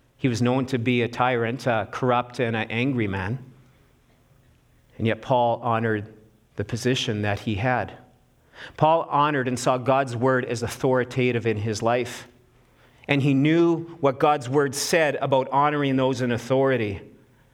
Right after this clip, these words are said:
And Paul desired to do that. He desired to live under the authority and in obedience to God's word.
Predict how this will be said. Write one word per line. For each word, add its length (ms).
And 160
Paul 300
desired 520
to 100
do 260
that. 220
He 160
desired 500
to 100
live 220
under 200
the 180
authority 600
and 80
in 100
obedience 600
to 80
God's 340
word. 380